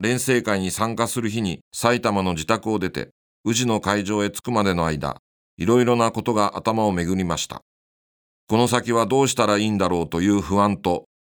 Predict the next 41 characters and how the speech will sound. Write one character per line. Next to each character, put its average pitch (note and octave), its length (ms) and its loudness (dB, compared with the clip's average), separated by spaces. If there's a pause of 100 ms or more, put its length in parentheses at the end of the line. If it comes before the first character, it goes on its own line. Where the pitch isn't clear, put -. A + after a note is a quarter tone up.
(420)
錬 A#2+ 200 0
成 C3 260 0
会 A2 180 -2
に F#2+ 120 -4
参 A#2 260 -6
加 A#2+ 120 -2
し - 80 -6
た A#2 100 -2
ら G2+ 240 -2
ど A#2 220 2
う C3 40 4
に A2+ 120 -2
か G2+ 120 0
な A#2 120 2
る A2+ 100 0
だ G2 100 2
ろ F#2 120 2
う F2+ 80 -4
と F2 120 -2
い G#2 80 2
う G#2 100 0
考 A2 340 -2
え G2 100 2
が E2+ 220 -2
入 F2+ 180 -4
り A#2 60 -2
混 A2+ 140 -2
じ G#2 100 -2
っ - 20 -14
て - 180 -4
い F2+ 80 2
る E2 220 -2
複 - 200 -8
雑 A#2+ 220 -2
な A2+ 120 -2
気 G2 100 -8
持 F#2+ 120 -2
ち - 120 -10
で D#2+ 80 -2
し - 100 -4
た。 C2 140 -14